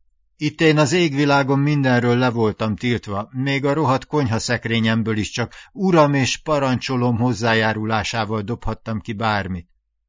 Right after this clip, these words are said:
A molyos búzadarában is aranygyűrű lehetett eldugva, azt sem hajíthattam ki csak úgy egészséggel a kukába. Előbb át kellett túrjam, engedélyt kellett kérjek rá. Arról nem is beszélve, hogy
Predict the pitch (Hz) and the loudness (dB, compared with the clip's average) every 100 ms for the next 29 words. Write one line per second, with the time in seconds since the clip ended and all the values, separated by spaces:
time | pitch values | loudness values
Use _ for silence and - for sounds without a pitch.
0 | _ _ 123 131 147 135 120 131 143 127 | _ _ -4 0 2 2 0 -4 -2 0
1 | 120 113 113 107 110 113 - 139 131 120 | 2 2 4 2 0 0 -2 0 0 0
2 | 110 113 104 107 104 98 104 107 123 113 | 0 0 0 -2 -2 -4 -4 -10 -4 -4
3 | 107 104 95 101 - - - - 185 - | -2 -4 -4 -8 -8 -20 -14 -2 -2 0
4 | 143 110 117 123 113 117 117 - 120 - | -2 0 2 2 0 -4 -6 -2 -2 -2
5 | 127 131 127 120 104 - - - 143 131 | -4 -4 -4 -4 -4 -8 -20 -6 -4 0
6 | 131 - - 117 104 107 104 95 - 110 | 0 0 -2 -4 -4 -6 -6 -6 -8 -8
7 | 113 98 95 95 87 - - - _ _ | -2 -2 -2 -6 -10 -14 -20 -20 _ _
8 | 143 143 151 151 147 143 139 127 127 123 | -2 0 2 2 0 -2 -4 -2 -2 -4
9 | - 156 147 131 120 113 - - - 156 | -4 0 2 4 2 0 -6 -18 -2 0
10 | 131 127 113 110 - 113 110 101 - 117 | 2 2 2 -2 -2 -4 -2 -4 -4 -2
11 | 101 95 87 101 90 90 _ _ _ _ | -2 -4 -6 -8 -8 -8 _ _ _ _
12 | - 202 202 196 196 175 139 151 160 - | -2 0 2 2 4 2 0 -2 -2 0
13 | 147 123 127 131 127 139 | -2 0 0 0 0 -2